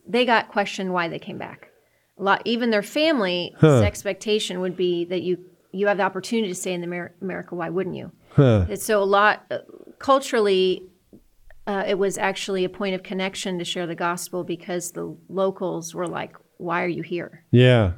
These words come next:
Speaker 1: Why did you come back?" So one of my Indian students, she had a doctor's appointment or something, and the physician's a Hindu. And so they,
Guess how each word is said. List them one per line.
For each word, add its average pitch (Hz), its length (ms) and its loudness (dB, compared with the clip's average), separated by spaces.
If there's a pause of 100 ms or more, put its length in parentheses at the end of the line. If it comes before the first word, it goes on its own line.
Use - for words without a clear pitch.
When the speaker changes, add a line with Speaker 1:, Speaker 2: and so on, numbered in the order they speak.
(160)
Speaker 1:
Why 196 200 0
did 180 180 -4
you 185 80 -12
come 180 160 -10
back?" - 320 -8
So 214 320 0
one 214 220 0
of 214 120 -2
my 185 200 -4
Indian 202 560 -4
students, 180 560 -8 (680)
she 196 320 -6
had 180 200 -4
a 170 300 -6 (1160)
doctor's 190 380 -4
appointment 185 380 -8
or 185 40 -8
something, 185 480 -8
and 180 140 -8
the 175 60 -8
physician's 185 520 -6
a 185 60 -10
Hindu. 185 460 -4 (400)
And 214 120 -10
so 220 440 -2 (500)
they, 226 480 -2